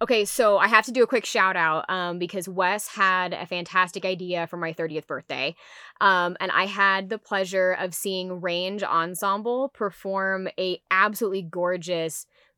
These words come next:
Pirates of the Caribbean medley at their concert in Salt Lake this past weekend. Um, it was so intimate and beautiful, and they did an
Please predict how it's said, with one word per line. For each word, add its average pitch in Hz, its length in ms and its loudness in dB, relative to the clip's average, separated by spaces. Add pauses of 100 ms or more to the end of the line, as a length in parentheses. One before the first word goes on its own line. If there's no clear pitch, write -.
(120)
Pirates 196 300 2
of 196 60 -4
the 196 60 -4
Caribbean 175 460 -2
medley 214 420 -4
at 180 200 -4
their 170 120 -4
concert 175 340 -4
in 170 100 -8
Salt 165 240 -2
Lake 151 180 -6
this 185 140 -4
past 202 240 -2
weekend. 240 540 -6 (260)
Um, 180 440 -2 (120)
it 202 80 0
was 190 200 -2
so 190 560 0
intimate 185 500 -4
and 170 220 -8
beautiful, 185 600 0
and 175 200 -4
they 175 120 -2
did 170 260 0
an 160 120 -6